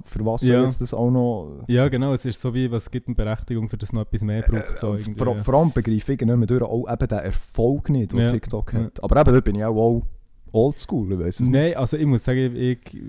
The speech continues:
Speaker 2: mir geht's in die gleiche Richtung. Ich habe es etwa vor drei Monaten runtergeladen und einfach aus einem Grund, weil es gibt so einen, so einen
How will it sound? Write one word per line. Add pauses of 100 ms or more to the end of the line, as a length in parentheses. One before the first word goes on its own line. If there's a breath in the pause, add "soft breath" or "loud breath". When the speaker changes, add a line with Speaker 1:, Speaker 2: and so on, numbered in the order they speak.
(100)
Speaker 2:
mir
geht's
in
die
gleiche
Richtung.
Ich
habe
es
etwa
vor (760 soft breath)
drei
Monaten
runtergeladen
und
einfach
aus
einem
Grund,
weil
es
gibt
so
einen,
so
einen